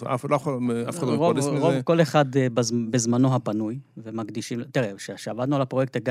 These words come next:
Speaker 2: הרגשנו, אה, אה, הקדשנו לזה הרבה יותר שעות. היינו, אה, כל אחד, אה, תופס, אה, כמה שעות, אה, בשעות הפנויות שלו, ופשוט מחפש וחופר באינטרנט עוד ועוד ועוד למצוא חומרים.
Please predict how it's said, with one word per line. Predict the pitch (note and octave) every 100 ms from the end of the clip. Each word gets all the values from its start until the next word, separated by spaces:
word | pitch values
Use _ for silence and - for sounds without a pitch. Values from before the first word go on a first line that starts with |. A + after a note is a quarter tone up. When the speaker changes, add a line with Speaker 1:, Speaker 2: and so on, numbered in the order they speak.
| A#2+
Speaker 2:
הרגשנו, | G#2+ G#2 A#2+ - B2 A#2+
אה, | A#2+
אה, | A2+ A#2+ A2 G#2+ G#2 G#2 _ _ _ _ _ _ -
הקדשנו | C3+ C#3+ C#3 C#3
לזה | A#2 A2+ A#2+
הרבה | A#2
יותר | C3 C3 A#2+
שעות. | - F#3 A#2+ -
היינו, | G#2 A2+ A#2 A2
אה, | A2 G#2+ G#2 G#2 G#2 _ -
כל | A#2+
אחד, | A#2 B2 A2+ A2
אה, | G#2+
תופס, | - - A#2+ - A2
אה, | G#2 -
כמה | A2+ A2+
שעות, | - A#2 A#2 -
אה, | G#2 G#2 G2+ _ _ _ _ -
בשעות | A2 - A#2+ B2
הפנויות | - A2+ B2 C3
שלו, | D#3+
ופשוט | C3 B2+ D3 C#3 _ _ _ _ _ _ _ A#2 A2 - - _ D#3
מחפש | B2 B2 - D3 - A#2
וחופר | A#2+ A#2 - C3+
באינטרנט | A#2+ B2+ C#3+ C3+ C#3 C3+ - _ _ _ _ _ _ -
עוד | B2+ C#3+ A#2
ועוד | A#2+ C3 A#2+
ועוד | A#2 B2+ A#2
למצוא | A2 - A#2+ A#2 A2
חומרים. | - A2+ A#2+ A#2